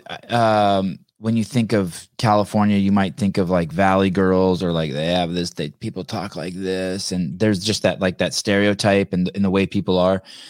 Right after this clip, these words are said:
The stereotype for Jersey, for me, when I think of women from Jersey,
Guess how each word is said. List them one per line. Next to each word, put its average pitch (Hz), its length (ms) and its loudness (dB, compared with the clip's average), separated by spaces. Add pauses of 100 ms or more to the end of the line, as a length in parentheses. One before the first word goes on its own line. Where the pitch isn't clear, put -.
The 104 80 -6
stereotype 175 540 2
for 107 120 -2
Jersey, 113 640 0 (440)
for 113 160 0
me, 113 420 4
when 107 180 0
I 107 80 2
think 107 220 -2
of 92 240 -2
women 113 340 0
from 101 220 0
Jersey, 98 500 0